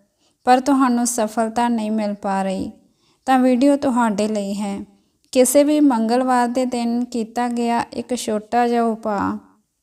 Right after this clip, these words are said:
ਤੁਹਾਡੇ ਬੱਚਿਆਂ ਦੇ ਵਿਆਹ ਵਿੱਚ ਆ ਰਹੀ ਵੱਡੀ ਤੋਂ ਵੱਡੀ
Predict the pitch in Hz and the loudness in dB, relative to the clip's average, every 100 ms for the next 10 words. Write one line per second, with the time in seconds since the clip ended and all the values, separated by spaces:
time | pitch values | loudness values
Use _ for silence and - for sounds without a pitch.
0 | _ 226 226 220 220 226 226 220 240 226 | _ 2 4 4 4 0 -2 -4 -6 -4
1 | 233 233 208 208 220 220 - 220 208 202 | -4 -2 0 0 0 -4 -4 -2 0 2
2 | 202 208 208 190 208 214 220 214 202 196 | 0 0 -2 -2 -6 -6 -6 -4 -4 -4
3 | 208 | -6